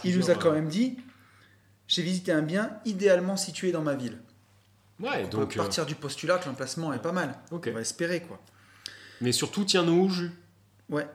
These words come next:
Speaker 2: Tu vois, je veux bien avoir une suite, euh, parce qu'à chaque fois que je dis ça, en fait, on n'a jamais de suite, hein.
Speaker 1: Non.
Speaker 2: Non, mais c'est vrai, c'est rigolo.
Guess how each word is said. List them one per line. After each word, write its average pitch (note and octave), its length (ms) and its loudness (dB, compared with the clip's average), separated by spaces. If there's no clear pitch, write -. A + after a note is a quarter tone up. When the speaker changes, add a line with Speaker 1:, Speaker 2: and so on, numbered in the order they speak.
Speaker 2:
Tu - 80 -6
vois, D3+ 100 0
je - 160 -10
veux A2 80 -4
bien A#2+ 220 -4
avoir A#2+ 160 -4
une A2+ 100 -6
suite, - 320 -12
euh, G#2 280 -10
parce - 140 -12
qu'à C#3+ 120 2
chaque F3+ 160 0
fois F3+ 120 -2
que D3+ 60 -2
je C3 60 -6
dis C#3 100 -6
ça, G3 120 -4
en E3+ 40 -2
fait, D#3+ 180 -6
on D3 60 -6
n'a B2+ 80 -2
jamais C3 200 -4
de B2+ 40 -14
suite, - 220 -14
hein. A#2+ 80 -14
Speaker 1:
Non. D#3+ 240 -2
Speaker 2:
Non, A#2+ 80 0
mais C3 80 -2
c'est B2 100 -4
vrai, B2 160 -4
c'est - 140 -12
rigolo. G2+ 260 -10